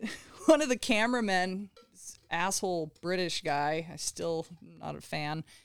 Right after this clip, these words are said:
he says, "You need the sugars for the walk. You should eat that." I'm like, "I'm not eating that.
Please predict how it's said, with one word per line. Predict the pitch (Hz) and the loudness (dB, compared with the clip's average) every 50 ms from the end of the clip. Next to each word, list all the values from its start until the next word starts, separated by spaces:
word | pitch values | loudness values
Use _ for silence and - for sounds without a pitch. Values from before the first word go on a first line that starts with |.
| _ _ _ _ _ _ | _ _ _ _ _ _
he | - - 247 226 | -6 -2 -2 0
says, | 208 - - 202 185 175 160 - - - - _ _ _ _ | 2 2 2 2 2 2 0 -2 -4 -8 -18 _ _ _ _
"You | - 208 240 | -2 0 2
need | 240 285 339 359 262 196 | 2 2 2 0 -2 0
the | 196 | 2
sugars | 185 - - 330 277 226 190 135 107 - - - | 2 4 4 2 2 0 -4 -6 -4 -4 -6 -6
for | - - 214 214 214 | -6 -4 -4 -4 -2
the | 180 180 | -2 -4
walk. | 175 190 240 285 - - - - - | -4 -2 0 0 0 -2 -6 -10 -10
You | 208 226 | -4 0
should | 226 - 240 214 185 | 2 2 2 2 -2
eat | 208 247 254 - | -4 -6 -8 -8
that." | - 87 127 160 | -8 -6 -6 -4
I'm | 185 196 | -4 -2
like, | 202 202 196 - | -2 -2 0 2
"I'm | 214 294 392 | 2 2 2
not | 415 381 254 196 | 4 4 4 4
eating | 226 269 330 - 165 139 | 4 2 -2 -4 -6 -8
that. | - - - - | -8 -8 -10 -12